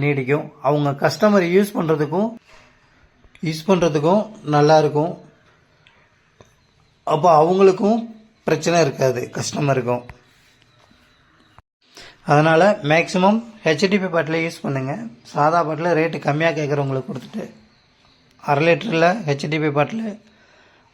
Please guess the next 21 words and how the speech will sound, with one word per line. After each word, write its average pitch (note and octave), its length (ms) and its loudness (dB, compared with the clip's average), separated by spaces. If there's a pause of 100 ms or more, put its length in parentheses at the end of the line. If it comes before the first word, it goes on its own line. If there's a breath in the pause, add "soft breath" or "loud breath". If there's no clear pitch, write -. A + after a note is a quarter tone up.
ஒரு D3 140 2
லிட்டர்ல E3 300 0
ஹெச்டிபி C#3+ 400 -2
பாட்டில் C#3 280 0
யூஸ் C3 160 -8
பண்ணிங்கன்னா C3+ 380 -4 (320)
உங்களுக்கு C#3 300 0
வந்து D3+ 140 -6 (180)
பாட்டில் C#3+ 380 2 (1300 soft breath)
ரொம்ப C3+ 120 -2 (100)
நாளைக்கு D3 280 -2 (160)
தாங்கும். C3+ 400 -4 (1080 soft breath)
நீங்க E3+ 200 0 (120)
இதுக்கு D#3 280 -6
வந்து D#3 140 0 (120)
மிக்சிங்லாம் D3+ 600 0
பண்ண C3+ 140 -2
வேண்டியதில்லை, C3+ 280 -4
அப்படியே D3+ 260 2
கொடுத்து C#3+ 240 2
கூட D#3 120 0